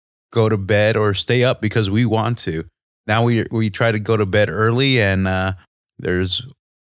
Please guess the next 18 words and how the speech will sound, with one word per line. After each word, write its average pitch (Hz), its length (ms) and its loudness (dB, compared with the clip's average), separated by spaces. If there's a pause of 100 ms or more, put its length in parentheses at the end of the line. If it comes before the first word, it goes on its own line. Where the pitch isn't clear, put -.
(140)
one 113 540 0 (420)
of 107 220 -2
the 107 80 -2
three 117 260 -2
kids 117 420 -2
or 95 120 0
two 117 260 -2
of 120 80 -2
the 113 80 -6
three 120 220 -4
kids 120 320 -2
or 104 400 0
all 110 160 0
three 135 260 -2
of 147 120 0
the 113 160 0
three 110 260 0
kids 101 580 -2